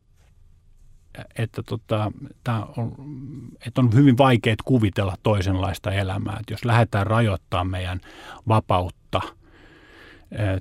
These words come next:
tehdä, kykeneväisyyttä tehdä pahaa, niin, ö, loppupeleistä,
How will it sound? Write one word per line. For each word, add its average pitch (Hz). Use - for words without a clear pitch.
tehdä, 95
kykeneväisyyttä 95
tehdä 92
pahaa, 104
niin, 98
ö, 110
loppupeleistä, 98